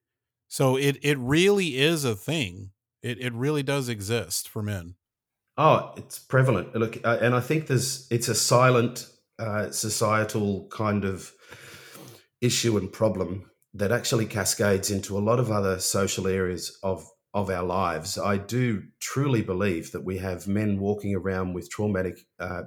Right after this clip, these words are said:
Speaker 2: birth experiences that have not been processed because they have very little place to go about that. So even if they talk to their, their sister or their, their brother-in-law or the guy down the street or their golfing partner,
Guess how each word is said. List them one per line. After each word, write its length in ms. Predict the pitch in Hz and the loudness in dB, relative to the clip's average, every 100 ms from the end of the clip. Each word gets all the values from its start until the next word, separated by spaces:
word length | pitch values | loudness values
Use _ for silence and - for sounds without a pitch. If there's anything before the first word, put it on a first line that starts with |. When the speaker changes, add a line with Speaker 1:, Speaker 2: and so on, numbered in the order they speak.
| - | -6
Speaker 2:
birth 260 | 95 104 | -4 -4
experiences 800 | - - - 98 92 92 - 92 - | -6 -8 -4 -2 -2 -2 -4 -6 -2
that 180 | 92 - | -2 -2
have 220 | 110 110 | -4 0
not 300 | 127 113 - | 0 0 -4
been 200 | 101 92 | -6 -6
processed 640 | - 95 101 80 80 - _ _ _ _ _ _ | -6 -6 -4 -10 -12 -18 _ _ _ _ _ _
because 200 | 104 107 | -6 -2
they 80 | 101 | 0
have 160 | 98 | 0
very 220 | 110 107 104 | 2 2 2
little 200 | 98 90 | 0 -4
place 420 | - 92 85 - | -4 -4 -2 -4
to 100 | 92 | -6
go 420 | 78 98 95 80 78 _ _ _ _ - | -4 0 0 -2 -8 _ _ _ _ -16
about 380 | 80 95 101 95 | -6 -2 -2 -4
that. 220 | 80 - | -6 -2
So 220 | - 110 | 4 4
even 240 | 120 135 131 | 4 4 4
if 120 | 117 | 4
they 120 | 101 | 2
talk 320 | 98 117 107 - | 2 0 0 0
to 100 | 101 | 0
their, 400 | 101 95 92 - _ _ - - | 4 4 2 -2 _ _ -20 -12
their 220 | 98 113 | -2 0
sister 580 | - 147 - 113 101 95 | 2 2 0 2 0 0
or 160 | 98 | 0
their, 220 | 98 101 95 - _ _ | 0 0 -2 -8 _ _
their 140 | 104 | -4
brother-in-law 920 | 104 120 127 117 107 101 98 95 92 | 0 4 6 6 4 4 4 4 4
or 500 | 101 104 107 104 101 98 - 113 | 2 0 2 2 0 -12 -18 -10
the 80 | |
guy 400 | 104 117 117 104 104 - - - - _ - | 2 6 6 4 -4 -18 -20 -20 -20 _ 4
down 200 | 120 113 | 6 6
the 80 | |
street 380 | 101 - 127 123 | 2 2 2 2
or 100 | 101 | 0
their 140 | 98 95 | 0 0
golfing 500 | 98 127 135 110 98 | 2 2 2 0 0
partner, 540 | 101 90 90 92 - | 0 0 -2 -6 -10